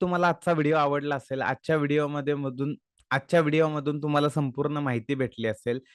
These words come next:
आता तुम्हाला ब्लॉगिंग पूर्ण चांगल्या लेव्हलला जर शिकायची असेल तर डिस्क्रिप्शनमध्ये मी एक लिंक दिली आहे, त्या लिंकवरती क्लिक करा आणि आपल्या वेबिनारला रजिस्टर करा आणि आपला संपूर्ण वेबिनार देखील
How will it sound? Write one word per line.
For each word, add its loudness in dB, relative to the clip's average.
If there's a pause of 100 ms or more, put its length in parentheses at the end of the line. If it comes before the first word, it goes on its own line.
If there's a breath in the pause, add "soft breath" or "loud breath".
(160 soft breath)
आता 4
तुम्हाला -4
ब्लॉगिंग 0 (380)
पूर्ण 2
चांगल्या -2
लेव्हलला 2
जर 0
शिकायची -2
असेल -6
तर 0
डिस्क्रिप्शनमध्ये -4
मी -4
एक -10
लिंक -4
दिली -2
आहे, -2
त्या -2
लिंकवरती 0
क्लिक -6
करा -6 (300 soft breath)
आणि 0
आपल्या 2
वेबिनारला 0
रजिस्टर -4
करा -2
आणि -4
आपला -2
संपूर्ण -4
वेबिनार -2
देखील -6